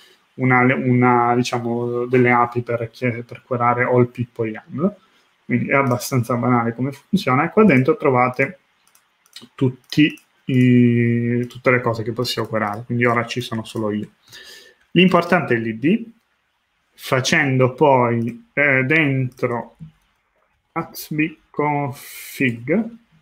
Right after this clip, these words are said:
questo oggetto, io dico: "Guarda, mappami markdown remark punto front matter punto author con, eh, l'oggetto author yaml". Quindi lui matcha, eh, author, che è una stringa, con author yam punto I D.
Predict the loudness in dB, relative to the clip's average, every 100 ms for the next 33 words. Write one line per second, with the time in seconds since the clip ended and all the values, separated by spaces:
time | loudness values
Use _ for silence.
0 | -20 -20 _ _ _ 0 0 0 0 2
1 | 0 0 0 0 2 2 4 4 2 2
2 | 2 0 -2 2 4 4 2 -2 -4 -4
3 | -4 -2 -2 0 -2 -4 -8 -6 -6 -6
4 | -6 -6 -6 -2 -2 -4 -8 -8 -4 -2
5 | 0 0 2 0 -4 -6 -2 -2 -2 -2
6 | -4 -8 _ _ _ _ -2 2 4 4
7 | 4 4 2 -2 -2 -2 -4 -4 -4 -4
8 | -6 -6 -4 -2 0 4 2 2 -4 -6
9 | -6 -8 -4 -2 2 4 4 4 2 2
10 | 0 -2 -2 -4 -8 -6 -6 -4 -4 -4
11 | -4 -2 -2 -4 -4 -6 -8 _ _ _
12 | _ -2 0 0 0 0 0 -2 -2 -2
13 | 0 0 0